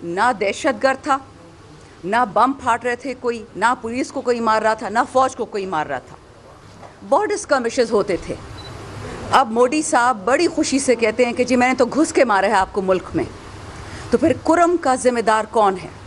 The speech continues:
कुरम में कौन घुसा है? और जो लोग हज़ारों सालों से मुसलमान भाई भाई इकट्ठे रह रहे थे, उनको शिया सुन्नी में किसने बांटा?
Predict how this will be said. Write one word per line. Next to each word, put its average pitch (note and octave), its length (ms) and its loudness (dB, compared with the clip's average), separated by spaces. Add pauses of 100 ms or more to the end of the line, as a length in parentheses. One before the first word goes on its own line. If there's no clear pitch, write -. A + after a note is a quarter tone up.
(680)
कुरम D#4 220 6
में D4 140 2
कौन D4+ 340 6
घुसा C4+ 320 2
है? A3 260 2
और G#3+ 200 2
जो B3+ 140 0
लोग C#4+ 240 4
हज़ारों G#3+ 440 2
सालों F#3 340 0
से F3 300 0 (320)
मुसलमान A#3 680 4
भाई A#3 360 2
भाई E3+ 360 0
इकट्ठे A#3 380 2
रह G3+ 180 4
रहे G#3+ 160 2 (100)
थे, F3 160 2 (320)
उनको C4+ 240 2
शिया C#4 320 2
सुन्नी C4+ 280 -2
में C4 120 2
किसने D4+ 340 2
बांटा? D#3 360 2